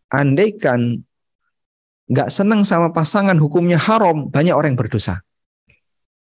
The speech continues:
Banyak sekali orang yang berdosa. Namun syariat mengizinkan, memberikan toleransi, tapi ada batasnya. Agar nggak seneng itu jangan kebablasan sampai melanggar hak orang lain. Kalau sampai kebablasan melanggar hak orang lain,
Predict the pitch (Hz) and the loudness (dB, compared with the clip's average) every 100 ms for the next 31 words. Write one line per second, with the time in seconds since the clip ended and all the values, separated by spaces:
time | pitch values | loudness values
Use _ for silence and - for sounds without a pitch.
0 | _ _ _ _ _ _ _ _ _ - | _ _ _ _ _ _ _ _ _ -2
1 | 139 - - 139 135 123 120 107 101 - | 0 0 -2 -2 0 0 -2 -2 -4 -8
2 | - _ _ _ _ _ - _ _ _ | -12 _ _ _ _ _ -20 _ _ _
3 | _ _ _ _ _ _ - 127 135 135 | _ _ _ _ _ _ -2 0 0 0
4 | 127 131 123 107 113 104 - 117 123 131 | 0 0 0 0 -2 -4 -4 -2 0 0
5 | 123 117 101 95 104 113 - 117 156 127 | 0 0 -2 -4 -6 -6 -4 -2 0 0
6 | 117 104 - 110 107 95 - _ _ _ | -2 -4 -4 -4 -4 -8 -12 _ _ _
7 | - _ - 123 147 143 113 120 127 120 | -20 _ -6 -2 0 2 0 0 0 0
8 | 147 147 117 120 120 110 110 101 - 175 | 0 0 0 0 -2 -2 -2 -2 0 0
9 | 208 _ - - - 117 131 156 135 123 | 0 _ -20 -10 -4 -2 0 0 0 0
10 | 113 107 92 180 185 _ 127 110 98 127 | 0 0 0 0 -2 _ -4 -2 0 0
11 | 131 98 98 _ _ _ _ _ _ _ | 0 -2 -8 _ _ _ _ _ _ _
12 | - _ - 113 92 175 190 180 156 131 | -20 _ -4 -2 0 2 2 2 0 0
13 | 120 139 151 147 135 120 113 120 147 143 | 0 0 0 0 0 0 0 0 0 0
14 | 147 147 156 175 | 0 0 2 2